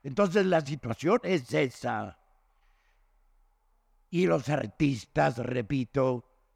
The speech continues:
tenemos que ayudar. Pero tenemos que ayudar en las condiciones que lo crean la realidad. Tenemos en un momento dado, ¿sabes?, que esconder una obra o, o no exhibirla.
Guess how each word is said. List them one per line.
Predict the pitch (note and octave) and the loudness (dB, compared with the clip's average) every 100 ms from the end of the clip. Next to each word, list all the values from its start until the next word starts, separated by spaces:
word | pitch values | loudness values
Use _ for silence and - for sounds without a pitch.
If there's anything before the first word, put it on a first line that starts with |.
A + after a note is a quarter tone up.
| _ - | _ -6
tenemos | B2+ B2+ D3 C#3+ C#3 A#2 | -4 0 0 2 0 -2
que | - B2+ | -4 -4
ayudar. | A#2+ F2 G#2 F#2+ - _ _ _ _ _ - | -2 -4 -4 -6 -12 _ _ _ _ _ -4
Pero | D#3+ F3+ | 0 2
tenemos | F#3+ G3+ G3 | 2 0 0
que | F#3 | 0
ayudar | G3 F#3+ G3+ | 2 4 4
en | G3 | 2
las | F3+ | -2
condiciones | F3 F3 D3 D3+ F3 C3 | -4 -6 -4 -4 -4 -4
que | E3 | -4
lo | D3+ | -4
crean | C3+ D3+ D3+ | -2 0 0
la | D3 | 0
realidad. | C3 C3 A#2 A2 G#2 G2+ A2+ _ _ _ _ _ _ _ _ _ _ _ _ _ _ _ _ _ _ _ - | -2 -2 -2 -4 -4 -6 -10 _ _ _ _ _ _ _ _ _ _ _ _ _ _ _ _ _ _ _ -4
Tenemos | G#3 B3+ A#3+ | 2 2 4
en | A3+ | 2
un | B3+ | 2
momento | A#3 A#3 A#3 F#3+ G#3 | 4 2 2 0 2
dado, | B3 C4+ B3 | 6 6 4
¿sabes?, | F#3+ A3+ D#3 | 2 -2 -2
que | G3 | -6
esconder | F3+ - G3+ G#3 A3 | -6 -2 0 0 0
una | A3 F#3+ | 0 2
obra | F#3+ F3+ D#3+ E3 G3 F#3 _ _ _ _ _ _ _ _ _ _ | 4 2 0 -4 -4 -10 _ _ _ _ _ _ _ _ _ _
o, | D#3+ | 0
o | E3+ C#4+ F3+ | 2 4 2
no | G3 G3+ | 4 4
exhibirla. | F#3 - F#3 B3 A#3 E3 F#3+ B3 | 2 -4 -2 0 0 2 2 0